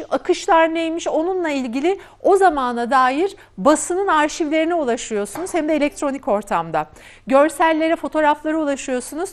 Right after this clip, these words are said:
Hani, e, bilim kurgu filmlerinde böyle kocaman platformların önüne geçip parmaklarıyla fotoğrafları takip eden tipler vardır ya, eskiden bilim kurguydu, artık gerçek biliyorsunuz bunlar. Bizim ülkemizde de hem de müzemizde olunca daha da bir gurur duyuyorsunuz. Kocaman bir platformun, masanın başına geçiyorsunuz.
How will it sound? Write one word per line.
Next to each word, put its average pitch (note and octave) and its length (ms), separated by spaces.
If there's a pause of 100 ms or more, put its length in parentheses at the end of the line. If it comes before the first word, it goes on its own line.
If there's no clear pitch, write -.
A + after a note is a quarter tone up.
(240)
Hani, D4 320 (180)
e, B3 320
bilim C#4+ 180
kurgu D4+ 260
filmlerinde C4 580
böyle B3+ 180
kocaman C4+ 460
platformların B3 640
önüne A#3+ 240
geçip A3+ 300 (240)
parmaklarıyla B3+ 680
fotoğrafları B3 800
takip A#3+ 320
eden B3 240
tipler A#3+ 360
vardır C4 240
ya, F4 60
eskiden A3+ 520
bilim A3+ 200
kurguydu, C#4+ 520
artık F3+ 360
gerçek A3 500
biliyorsunuz E3+ 600
bunlar. A3+ 260 (380)
Bizim D4+ 240
ülkemizde D4+ 600
de F#4+ 80
hem C#4+ 120
de D#4 60
müzemizde C#4 520
olunca E4+ 320
daha A#3+ 220
da F#3 100
bir E3+ 100
gurur F3 320
duyuyorsunuz. F3 500 (280)
Kocaman A#3 440
bir A3+ 80
platformun, A3 600
masanın G#3+ 400
başına A3 260
geçiyorsunuz. F3+ 720